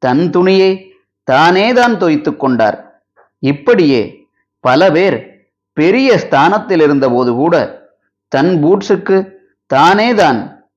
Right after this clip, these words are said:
பாலிஷ் போட்டு கொண்டார்கள் என்று சொல்கிறார்கள். நம் காரியத்தை நாமே செய்து கொள்கிறதிலே கௌரவ குறைச்சலே இல்லை.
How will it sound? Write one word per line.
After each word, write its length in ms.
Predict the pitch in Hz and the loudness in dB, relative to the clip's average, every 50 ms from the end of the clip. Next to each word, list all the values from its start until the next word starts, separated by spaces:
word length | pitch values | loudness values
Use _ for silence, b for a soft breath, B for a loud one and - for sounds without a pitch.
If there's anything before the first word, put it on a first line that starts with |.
| _ _ | _ _
பாலிஷ் 400 | - 151 180 214 226 214 - - | 0 2 2 2 2 0 -2 -4
போட்டு 260 | - 180 165 143 123 151 | -4 -2 -2 -2 -2 -6
கொண்டார்கள் 640 | - - 143 135 127 120 127 123 117 104 107 110 - - _ _ _ _ _ _ _ _ - | -4 -4 -2 -2 0 2 2 0 0 -2 -6 -8 -8 -12 _ _ _ _ _ _ _ _ -4
என்று 320 | 123 131 135 131 135 170 208 | -2 0 0 0 0 0 -2
சொல்கிறார்கள். 680 | 202 - 190 175 160 165 170 165 151 139 131 139 131 - - - _ _ _ _ b b b b b b b b - | 0 0 0 2 2 2 2 2 2 2 0 -2 -4 -4 -8 -16 _ _ _ _ b b b b b b b b 0
நம் 300 | 139 135 151 170 196 202 | 2 2 2 2 0 0
காரியத்தை 600 | - 170 165 185 208 233 214 170 - - 165 175 175 131 104 - - - _ _ _ _ _ - | 2 2 2 4 4 2 0 -2 0 -2 0 0 0 -2 -4 -6 -12 -20 _ _ _ _ _ -6
நாமே 420 | 120 123 131 151 175 190 208 233 262 | -2 0 2 2 2 2 2 0 -2
செய்து 320 | 226 - 180 175 175 170 170 | -2 -2 -2 -2 0 0 0
கொள்கிறதிலே 640 | 151 156 147 131 139 135 131 123 123 127 139 160 143 - - - - _ _ _ _ _ _ _ _ | 0 0 0 0 0 0 0 0 0 0 0 0 0 -2 -6 -12 -20 _ _ _ _ _ _ _ _
கௌரவ 460 | - 123 120 135 156 196 240 254 240 226 214 | -10 -4 0 2 2 4 4 4 4 2 0
குறைச்சலே 600 | - - 165 151 151 147 147 - 151 143 175 226 262 | 0 -2 0 0 0 -2 -2 -2 0 0 2 2 2
இல்லை. 260 | 208 156 143 139 123 | 0 0 0 -2 -2